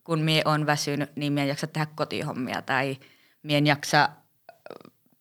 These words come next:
imuroida tai laittaa pyykkejä tai mitään. Tai siis semmoista,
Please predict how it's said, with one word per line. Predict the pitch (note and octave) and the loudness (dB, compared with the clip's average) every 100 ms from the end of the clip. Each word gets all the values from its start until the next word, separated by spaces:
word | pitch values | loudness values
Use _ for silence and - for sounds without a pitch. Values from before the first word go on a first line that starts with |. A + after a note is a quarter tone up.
| _ - | _ -2
imuroida | D#3+ C#3+ C#3 B2 C#3 | 0 2 0 -2 -4
tai | D3 D3 C#3+ | -4 -2 -2
laittaa | C#3 - | -2 -4
pyykkejä | D3+ - D3 D3 B2 | -6 -4 -6 -4 -4
tai | D3 D3 | -2 -4
mitään. | D3 D3+ - C#3+ D#3+ _ _ _ _ _ _ - | -4 -6 -4 -4 -6 _ _ _ _ _ _ 0
Tai | D3+ | 0
siis | D3 - | 0 2
semmoista, | D3+ C3 D3+ - | 2 2 -2 -2